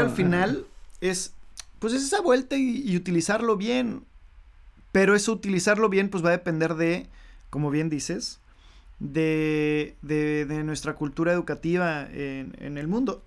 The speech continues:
Speaker 1: Igual hay gente mala, igual hay gente buena. Pero yo estoy a favor
Speaker 2: Total,
Speaker 1: de este
Speaker 2: como la
Speaker 1: avance.
Speaker 2: his-, la historia.
Speaker 1: Yo estoy a favor de este
Speaker 2: Sí,
Speaker 1: avance.
Speaker 2: a, a, a, a,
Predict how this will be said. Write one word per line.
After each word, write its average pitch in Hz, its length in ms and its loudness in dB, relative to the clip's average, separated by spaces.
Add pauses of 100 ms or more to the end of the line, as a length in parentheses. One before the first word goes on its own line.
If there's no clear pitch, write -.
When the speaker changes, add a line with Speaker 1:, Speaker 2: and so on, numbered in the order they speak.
Speaker 1:
Igual 202 380 4
hay 196 100 -2
gente 190 280 -2
mala, 175 440 -2 (380)
igual 156 280 -2
hay 156 80 -2
gente 147 240 -6
buena. 147 360 -4 (1500)
Pero 143 380 -2
yo 143 100 -4
estoy 156 160 -2
a 160 40 -2
favor 156 120 0
Speaker 2:
Total, 131 140 8
Speaker 1:
de - 40 0
este - 100 2
Speaker 2:
como 123 100 6
la 127 60 2
Speaker 1:
avance. 127 260 6
Speaker 2:
his-, 127 40 -14
la 127 220 4
historia. 127 400 2 (540)
Speaker 1:
Yo 147 100 -8
estoy 160 160 -6
a - 40 -8
favor 139 260 -8
de - 80 -8
este - 160 -12
Speaker 2:
Sí, 156 140 4
Speaker 1:
avance. 139 180 4
Speaker 2:
a, 143 100 -4
a, - 140 -2
a, - 560 -10
a, - 40 -6